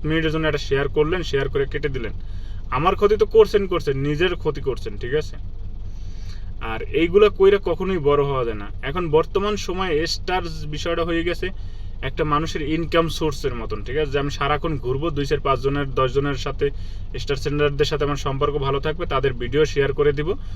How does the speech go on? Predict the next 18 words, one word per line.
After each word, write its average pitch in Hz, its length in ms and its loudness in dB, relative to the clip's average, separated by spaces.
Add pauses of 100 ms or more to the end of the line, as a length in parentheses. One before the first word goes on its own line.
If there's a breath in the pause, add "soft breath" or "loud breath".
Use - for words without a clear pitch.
(340 loud breath)
ঠিক 143 120 0
আছে? 160 160 2
খাস 135 260 -2 (100)
শেষ 147 420 2
আপনার 147 280 -2
হইলো 160 300 4 (440 loud breath)
ভিডিও 135 320 2
শেয়ার 175 280 2
শেষ, 202 380 4
আপনার 156 280 0
হইলো 147 220 8 (480)
উন-, 143 280 -6
উনি 143 220 -2
ফুলের 160 260 0
ভালোবাসা 143 380 2
দিছে, 185 360 -2 (100)
কেটে 120 200 -2
দিব, 98 160 -6